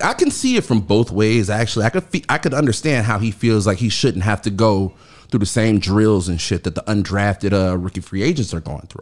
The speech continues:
I get you on that. I also get, you know, as a person who's been in a position of power at multiple jobs, that sometimes, you know, there are things you need to do to bring the team together.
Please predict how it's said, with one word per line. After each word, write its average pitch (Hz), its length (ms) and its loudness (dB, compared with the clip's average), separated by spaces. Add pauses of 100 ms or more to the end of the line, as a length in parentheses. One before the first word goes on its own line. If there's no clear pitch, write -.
I - 60 -4
get - 280 -2
you 78 140 -8
on - 120 -16
that. - 200 -20 (1120)
I 120 100 2
also 165 400 2
get, 123 420 0 (160)
you 131 140 0
know, 117 160 2
as 113 220 -2
a 117 40 0
person 120 380 -2
who's 113 300 0
been 113 300 2
in 107 360 0
a 95 80 -4
position 104 420 -2
of 87 100 -6
power 120 360 2
at 92 100 0
multiple 95 440 -2
jobs, 107 680 -4
that 98 240 -6
sometimes, 127 880 -2 (560)
you 143 100 0
know, 127 140 4
there 123 160 4
are 135 60 2
things 123 320 0
you 127 80 4
need 117 160 2
to 117 60 -2
do 110 180 2
to 110 60 4
bring 98 280 0
the 87 60 -2
team 82 320 -6
together. 87 640 -2